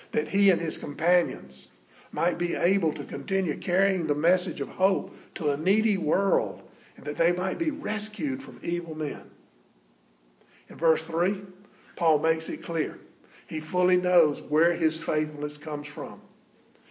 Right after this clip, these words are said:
He says, "The Lord is faithful who will establish you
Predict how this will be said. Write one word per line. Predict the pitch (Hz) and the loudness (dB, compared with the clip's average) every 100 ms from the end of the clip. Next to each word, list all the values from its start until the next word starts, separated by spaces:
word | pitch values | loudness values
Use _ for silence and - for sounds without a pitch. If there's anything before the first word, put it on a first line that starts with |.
| - - | -20 -8
He | 165 | -8
says, | 156 170 170 160 151 - - - | -4 4 6 6 2 -8 -20 -8
"The | 143 | -4
Lord | 147 180 196 | 2 4 4
is | 175 156 | 2 0
faithful | - 196 196 - 143 | 4 4 4 0 -2
who | 160 | 2
will | 160 143 | 4 4
establish | 131 - 185 180 180 170 | 0 0 2 2 0 -4
you | 165 170 170 | -6 -6 -8